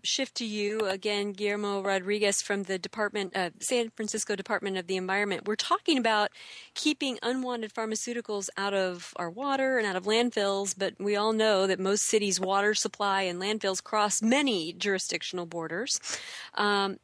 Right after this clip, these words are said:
is the San Francisco Department of the Environment working with counterparts in other jurisdictions on this issue? Can you talk to us a little bit about how you collaborate with others?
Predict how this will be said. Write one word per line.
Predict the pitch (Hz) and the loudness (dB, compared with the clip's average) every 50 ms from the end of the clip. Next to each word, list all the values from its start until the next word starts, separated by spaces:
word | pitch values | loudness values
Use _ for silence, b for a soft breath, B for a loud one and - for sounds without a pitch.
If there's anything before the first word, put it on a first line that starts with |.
| _ | _
is | - 294 - - | 0 0 0 0
the | 269 | 0
San | - - 359 403 | 0 2 2 2
Francisco | 440 - - - 359 359 - - 349 339 | 0 0 -4 -2 -2 -4 -2 -2 -2 -4
Department | 339 - - 320 320 311 320 311 | -4 -4 -4 -4 -4 -2 -2 -4
of | 302 | -2
the | 302 302 | -2 -2
Environment | 294 277 285 277 285 277 277 277 - - | -2 0 0 0 2 2 0 0 -2 -2
working | 214 226 240 247 - - 254 247 240 233 196 196 | -4 -4 -4 -4 -2 -2 -2 0 0 -2 -4 -2
with | 214 220 214 214 - - | 0 0 0 0 -2 -6
counterparts | - - - 233 240 240 - - 226 226 240 - - | -8 -4 -2 0 0 0 -2 -2 -4 -4 -2 -2 -2
in | 214 208 | 0 0
other | 208 208 233 240 | 0 0 0 0
jurisdictions | 220 - 247 254 262 262 - - 262 - - - - 269 269 269 262 - - | 0 0 -2 0 0 0 -2 -4 -6 -6 -6 -6 -4 -2 -2 -2 -2 -2 -2
on | 247 254 262 | -2 -2 0
this | 269 254 - - - | 0 0 -2 -2 -2
issue? | - 254 - - 285 285 285 302 311 B B B B B B B B B _ | -2 -2 -2 -2 -2 -2 -4 -6 -6 B B B B B B B B B _
Can | - 247 | 0 0
you | 240 220 | 0 0
talk | - - - 247 - | 0 0 -2 -2 -2
to | - 262 | -2 -4
us | 254 254 - | -4 -2 -4
a | 254 | -4
little | 240 247 247 240 | -2 -2 0 2
bit | 247 247 240 | 2 2 2
about | 214 240 233 233 233 - - _ | 2 2 4 4 2 0 -2 _
how | - - 240 | -6 -4 -2
you | 233 226 226 226 | -2 -2 -4 -6
collaborate | - - - 226 214 214 220 214 226 226 226 220 - | -6 -6 -4 -2 0 0 0 0 0 -2 -2 -2 -4
with | 214 214 - | -4 -2 -2
others? | 214 208 - - - - - - - - | -2 -2 -2 -6 -8 -6 -4 -2 -2 -2